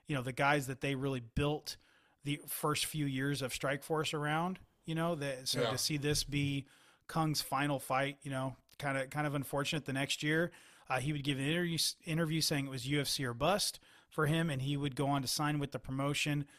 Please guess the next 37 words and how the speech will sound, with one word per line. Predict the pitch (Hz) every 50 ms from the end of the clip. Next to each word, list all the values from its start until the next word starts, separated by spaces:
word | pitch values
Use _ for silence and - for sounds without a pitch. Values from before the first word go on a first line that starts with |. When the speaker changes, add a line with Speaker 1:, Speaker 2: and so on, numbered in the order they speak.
| - - - - -
Speaker 1:
Uh, | - 127 123
Lee | 127 139 147
would | 147 143 139
go | 139 139 135
two | 123 - - 160 143
and | 127 123
two | - - 196 202
with | 196 165
the | - 156
U | 151 156
F | 147
C, | - - 160 156
which | 143 143 - -
included | 127 120 - 156 147 143
a | 127
fight | 120 - 147 143 143 147
of | 135
the | 139
night | 135 135 135 135 131
T | - - 143
K | - - 139 127
O | 127 123
loss | 127 127 127 123 -
to | - 123
Vanderlei | 127 123 120 120 113 110 113
Silva, | - - 165 160 160 151 156
as | 147 127 123
well | 131 131 131 131
as | 127 120
a | 123
knockout | 120 123 131 131 135 131 - 147 135 131
of | 127
the | 120 120
night | 127 127 127 120
win | 127 131 131 131 135
over | 131 123 117 117
Fr-, | 110 - -